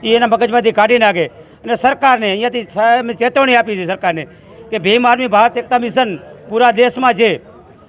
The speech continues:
જો આવા અનિલ મિશ્રા જેવા માણસોને હજી પણ સાવરતી હોય તો અમારે ન છોટકે એવો કોઈ પ્રયત્ન ન કરવો પડે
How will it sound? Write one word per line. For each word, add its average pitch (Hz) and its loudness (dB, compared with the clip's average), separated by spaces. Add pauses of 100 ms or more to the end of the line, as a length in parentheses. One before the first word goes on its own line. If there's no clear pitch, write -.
(180)
જો 247 2
આવા 247 2
અનિલ 247 0
મિશ્રા 247 -4
જેવા 247 2
માણસોને 240 0
હજી 190 -2
પણ 254 -4
સાવરતી 262 0
હોય 233 2 (640)
તો 233 2 (100)
અમારે 220 0 (420)
ન 226 2
છોટકે 247 0 (180)
એવો 247 2
કોઈ 254 0
પ્રયત્ન 254 -4
ન 233 2
કરવો 277 0
પડે 240 0